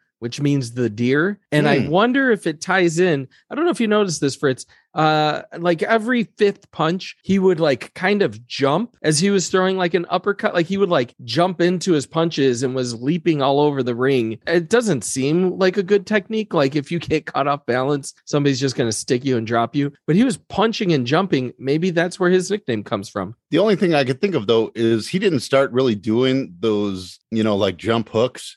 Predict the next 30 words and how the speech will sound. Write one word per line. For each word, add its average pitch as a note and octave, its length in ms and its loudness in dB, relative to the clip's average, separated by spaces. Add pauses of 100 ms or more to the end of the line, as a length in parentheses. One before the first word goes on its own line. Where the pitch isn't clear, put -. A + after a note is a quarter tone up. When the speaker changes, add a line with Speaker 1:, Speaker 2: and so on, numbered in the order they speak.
(140)
Speaker 1:
Mm-hmm. A#2+ 120 0
Speaker 2:
until A#2+ 840 2
he - 240 -6
had G#2+ 160 0
felt A2 400 0 (220)
the G#2+ 60 -4
best G#2 260 0
shot G#2+ 420 -2
from F2+ 120 -12
low. F2+ 400 -2 (100)
And A2 100 -4
he's B2 120 0
like, A2+ 180 0 (140)
"Oh, C3 480 2
Speaker 1:
<laughs> - 80 -18
Speaker 2:
that's, D3+ 580 0 (220)
that's B2+ 200 0
what D3+ 120 0
I've D3+ 120 2
been D#3 160 -2
protecting D#3+ 460 -2
myself D#3+ 460 -2
from. F3 360 -4 (140)
Speaker 1:
Yeah. A#2+ 160 0
Speaker 2:
Bring D#3 160 0
it C#3 80 0
on. B2 380 2
I'm C3+ 180 -2
just C3+ 260 -14
gonna, C3+ 200 -4